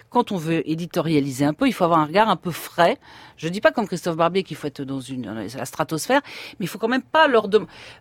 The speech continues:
je vous donne un exemple avec Emmanuel Macron. Je ne téléphone pas à l'Élysée pour qu'on me fasse, euh, qu'on me dise Emmanuel Macron a voulu faire ça, il voulait dire ça, parce que j'ai pas besoin d'avoir cette espèce que, comme Gaspard Ganzer nous faisait, pour nous donner,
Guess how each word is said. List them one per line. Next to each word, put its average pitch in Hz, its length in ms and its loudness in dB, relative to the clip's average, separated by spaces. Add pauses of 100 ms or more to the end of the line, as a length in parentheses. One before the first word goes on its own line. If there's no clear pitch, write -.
(120)
je 185 80 -6
vous 202 80 -4
donne 240 140 4
un 226 100 4
exemple 175 340 2
avec 156 220 2
Emmanuel 160 260 4
Macron. 151 480 2
Je 170 140 0
ne 175 80 -4
téléphone 226 440 2
pas 214 120 4
à 202 40 6
l'Élysée 170 380 0
pour 185 160 -6
qu'on 160 120 -6
me 156 60 2
fasse, 233 380 2
euh, 143 140 2 (480)
qu'on 190 80 0
me 180 80 4
dise 190 260 -2
Emmanuel 160 260 4
Macron 160 280 0
a - 20 4
voulu 147 220 -4
faire 139 200 -8
ça, 190 180 0
il 214 60 0
voulait 151 180 -2
dire 135 160 -6
ça, 214 120 -2
parce 226 140 -10
que 165 40 -12 (280)
j'ai 170 120 -2
pas 330 160 4
besoin 269 300 2
d'avoir 190 180 4
cette 185 200 -6
espèce - 340 -4
que, 175 80 0
comme 147 320 2
Gaspard 139 380 0
Ganzer 135 360 -2
nous 127 120 -4
faisait, 180 360 -2 (360)
pour 180 140 -2
nous 175 80 2
donner, 202 380 4